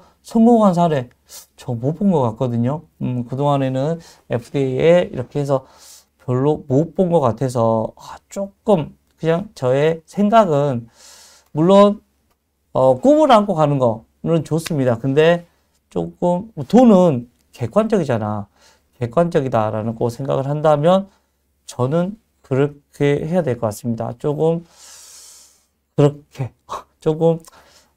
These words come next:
어, 매도하라는 게 좀 말은 잘 안 떨어지지만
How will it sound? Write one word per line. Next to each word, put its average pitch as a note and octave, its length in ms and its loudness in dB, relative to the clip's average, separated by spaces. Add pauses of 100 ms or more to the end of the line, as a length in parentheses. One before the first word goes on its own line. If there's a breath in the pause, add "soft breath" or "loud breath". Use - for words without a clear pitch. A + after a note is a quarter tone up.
(100)
어, B2+ 480 -4 (180)
매도하라는 E3+ 640 4
게 C#3+ 200 0
좀 B2+ 140 -4
말은 C3+ 220 2
잘 C#3 160 2
안 A#2 220 2
떨어지지만 D3 1040 0